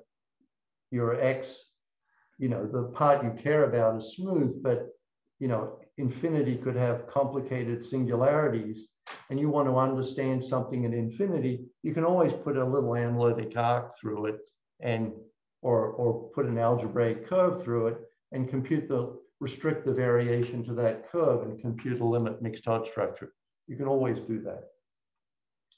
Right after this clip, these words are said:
So strictly speaking, you don't need to have X bar smooth, and you don't need it to be, um, the complement to be a divisor with normal crossings.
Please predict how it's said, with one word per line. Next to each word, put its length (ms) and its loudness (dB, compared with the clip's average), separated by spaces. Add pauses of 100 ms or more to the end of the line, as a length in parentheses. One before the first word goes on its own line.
(320)
So 180 2
strictly 500 0
speaking, 400 -4
you 100 2
don't 280 -2
need 340 -2 (380)
to 60 -2
have 200 4 (640)
X 220 -4
bar 440 0
smooth, 460 2
and 140 -2
you 80 -2
don't 320 -2
need 320 -2 (240)
it 300 -6
to 80 -4
be, 500 -4 (1000)
um, 500 -6 (920)
the 80 -6
complement 540 0
to 60 -16
be 140 -2
a 40 0
divisor 440 0
with 140 -8
normal 320 -6
crossings. 540 -6